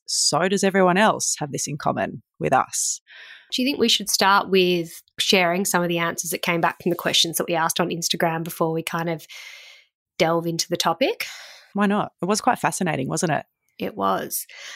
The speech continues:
Speaker 2: This definitely obviously is something that is of interest to you guys because we did get quite a big response when asking these questions. So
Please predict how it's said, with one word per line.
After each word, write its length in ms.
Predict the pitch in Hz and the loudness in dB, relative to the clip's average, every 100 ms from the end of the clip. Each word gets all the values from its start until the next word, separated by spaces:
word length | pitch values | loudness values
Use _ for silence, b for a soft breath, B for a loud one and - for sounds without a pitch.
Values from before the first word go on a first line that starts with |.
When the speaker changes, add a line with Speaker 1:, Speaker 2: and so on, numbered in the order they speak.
| B | B
Speaker 2:
This 200 | 196 196 | -2 0
definitely 680 | - 202 - 208 - 180 175 | 2 2 2 -2 0 -2 0
obviously 520 | 180 175 - 185 175 | -2 -2 0 0 2
is 140 | 170 | 0
something 500 | - 170 - 175 190 - - | 0 0 -2 -2 -2 -4 0
that 400 | 180 165 - - - - - | 0 0 -2 0 0 -2 2
is 160 | 196 | 2
of 160 | - 170 | 4 2
interest 380 | 120 107 214 - | 2 4 4 4
to 80 | 202 | 2
you 240 | 180 185 | 6 4
guys 460 | 180 165 170 208 247 | 6 4 4 4 2
because 300 | 185 - 180 | 2 2 2
we 100 | 180 | 2
did 200 | 175 165 | 2 0
get 240 | 180 175 | 0 -2
quite 240 | - 170 156 | 0 0 0
a 40 | |
big 180 | 165 170 | -2 -2
response 540 | 175 - 170 160 - | -2 0 -2 -2 -2
when 120 | - 180 | 0 2
asking 380 | 170 170 180 | 0 -2 -2
these 220 | 160 180 - | -4 -6 -4
questions. 640 | 220 196 - 208 285 311 | 0 0 2 0 0 0
So 400 | - 175 175 165 | 2 4 4 0